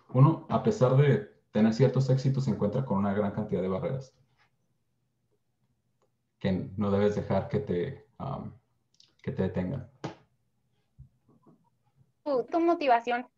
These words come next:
Speaker 2: para continuar aplicando, ¿no? O sea, nos comentas que,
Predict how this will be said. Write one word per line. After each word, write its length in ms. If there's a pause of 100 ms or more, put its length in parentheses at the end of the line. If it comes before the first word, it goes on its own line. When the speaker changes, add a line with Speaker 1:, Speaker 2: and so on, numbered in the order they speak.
(140)
Speaker 2:
para 260
continuar 440
aplicando, 500
¿no? 140
O 40
sea, 140
nos 160
comentas 520
que, 440